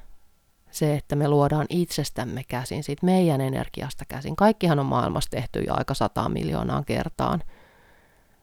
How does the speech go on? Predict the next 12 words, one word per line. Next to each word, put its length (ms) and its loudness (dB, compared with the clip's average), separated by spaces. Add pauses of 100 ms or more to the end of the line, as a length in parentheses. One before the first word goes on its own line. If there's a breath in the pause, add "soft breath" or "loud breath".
(160)
Mutta, 540 2 (380)
mut 140 2
kyse 260 4
onkin 220 0
siitä, 400 2
että 100 -4
millä 220 4
tavalla 380 2
sä 280 4
tuot 300 2
sen 220 -4
sun 360 2